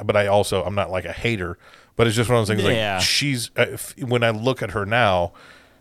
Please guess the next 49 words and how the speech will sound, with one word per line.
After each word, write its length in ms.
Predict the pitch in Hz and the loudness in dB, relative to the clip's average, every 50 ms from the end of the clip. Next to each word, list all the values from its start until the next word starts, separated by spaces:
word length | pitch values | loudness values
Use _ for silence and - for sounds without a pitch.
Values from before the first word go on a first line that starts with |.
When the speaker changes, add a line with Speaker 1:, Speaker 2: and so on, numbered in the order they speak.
| _ - | _ -14
Speaker 1:
she, 440 | - - - - - 127 120 113 104 | -6 -2 -2 0 0 0 0 -2 -4
to 220 | - - - - 117 | -6 0 0 0 2
me, 280 | 117 131 135 120 110 | 2 0 0 0 0
seems 360 | 101 - - 110 107 104 92 95 | -2 -2 -2 -4 -4 -4 -2 0
like, 260 | 98 92 87 82 - - - - - - _ | 0 0 0 -4 -8 -20 -20 -20 -20 -20 _
not 220 | - 185 185 170 - | 0 0 0 0 0
that 120 | 139 104 | -2 -2
she's 240 | - - 127 117 104 | -2 0 0 0 0
just 280 | 92 104 110 - - | 0 -2 -2 -2 -2
some, 360 | - - 104 101 95 87 78 - _ _ 165 | 0 0 0 -2 -2 -6 -12 -16 _ _ -8
you 100 | 127 101 | -6 -4
know, 80 | 90 82 | -4 -4
witch 440 | 82 82 92 104 104 - - - - | -4 -4 -4 -4 -4 -2 -6 -4 -2
to 100 | - 92 | -2 -2
work 260 | 82 92 107 123 - - | -2 -2 -2 -2 0 -2
with 140 | 101 - 92 | -4 -2 -2
or 60 | 87 | -6
anything 220 | 90 87 82 92 87 | -6 -6 -6 -6 -6
like 140 | 90 87 87 | -4 -4 -4
that, 120 | 87 85 | -4 -4
but, 120 | 90 95 | -4 -2
like, 200 | 104 101 95 82 - - - - - - | 0 -2 -2 -2 -6 -18 -20 -20 -20 -10
she 160 | - - 131 | -6 -4 -2
seems 260 | 123 - 131 123 110 | 0 0 0 -2 -2
very 180 | 98 104 95 87 | -2 -2 -2 -2
Hollywood. 600 | - - 170 147 117 95 80 73 - - - - - _ - _ _ _ _ _ _ _ _ _ _ _ _ | -2 0 0 0 0 0 -2 -4 -10 -18 -20 -20 -20 _ -20 _ _ _ _ _ _ _ _ _ _ _ _
Um, 460 | - 110 104 98 92 90 87 82 73 - - _ - - - - | 0 2 4 4 4 4 2 0 -6 -16 -20 _ -18 -16 -14 -10
and 140 | - 165 151 | -8 -4 4
not 180 | 156 160 160 - | 6 6 6 6
that 80 | 143 113 | 2 0
that's 180 | 123 117 - 139 | 0 0 2 2
a 60 | 135 | 0
Speaker 2:
Mm-hmm. 260 | 123 123 131 131 127 | 2 2 2 4 4
Speaker 1:
bad 260 | 123 147 143 143 123 - | 6 6 6 4 2 2
thing, 220 | - 98 95 95 | -2 -2 -2 0
but 80 | 90 90 | -2 -6
it's 120 | 90 - | -4 -2
like, 180 | 101 95 80 - | -2 -2 -2 -4
okay, 380 | 67 73 - - 101 101 92 - - - - - - _ _ - | -6 -8 0 0 0 0 0 -4 -8 -18 -20 -20 -20 _ _ -4
I 80 | 110 | -4
feel 180 | - - 147 147 | -2 0 2 2
like 200 | 135 120 92 - | 2 2 -2 -6
Kevin 560 | - - 120 120 107 113 110 107 104 101 101 - - | 0 2 2 2 2 0 -4 -4 -4 -8 -10 -6 -4
is 160 | 110 104 95 | -4 -2 -2
one 100 | 110 107 | 0 0
of 60 | 104 | 2
those 160 | 98 98 95 | 2 2 0
guys, 380 | 90 101 92 92 92 90 85 90 | 2 2 2 2 2 0 -2 -2
like, 280 | 90 90 80 - - | -4 -4 -4 -8 -20